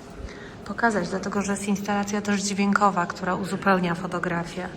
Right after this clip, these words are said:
A artystka chce pokazać, jak bardzo zmienia się widzenie świata, kiedy pojawiają się dzieci.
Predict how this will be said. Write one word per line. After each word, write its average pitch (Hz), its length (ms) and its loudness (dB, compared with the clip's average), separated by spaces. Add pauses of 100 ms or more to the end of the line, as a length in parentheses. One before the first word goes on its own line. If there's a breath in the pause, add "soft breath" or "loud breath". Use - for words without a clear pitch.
(2250)
A 220 120 10
artystka 208 400 0
chce - 160 -6
pokazać, 196 440 -2
jak 196 100 -2
bardzo 185 320 -2
zmienia 196 380 2
się 185 140 0
widzenie 185 400 -2
świata, 170 340 -2
kiedy 170 220 -4
pojawiają 170 480 0
się 175 160 -4
dzieci. 165 360 -2